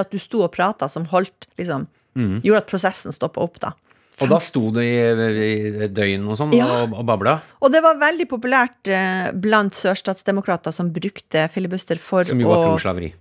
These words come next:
Speaker 1: Eh,
Speaker 2: Mm.
Speaker 1: ja, eller, og borgerrettighetsbevegelsen. Det var for å torpedere særlig borgerrettighetslova på femti-sekstitallet,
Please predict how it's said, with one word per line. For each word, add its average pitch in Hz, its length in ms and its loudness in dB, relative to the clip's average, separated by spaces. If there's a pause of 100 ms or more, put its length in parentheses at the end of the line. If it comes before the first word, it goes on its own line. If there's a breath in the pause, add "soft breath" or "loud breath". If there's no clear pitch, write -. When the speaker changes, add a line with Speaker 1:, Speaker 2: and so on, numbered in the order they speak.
Speaker 1:
Eh, 85 60 -4
Speaker 2:
Mm. 95 240 -8
Speaker 1:
ja, 127 140 2 (120)
eller, 180 280 4
og 180 260 2 (560)
borgerrettighetsbevegelsen. 170 880 -2
Det 170 100 2
var 196 140 6
for 196 80 -2
å 185 80 -4
torpedere 180 560 -2
særlig 170 340 0
borgerrettighetslova 170 880 -2
på 165 140 -14
femti-sekstitallet, - 760 -6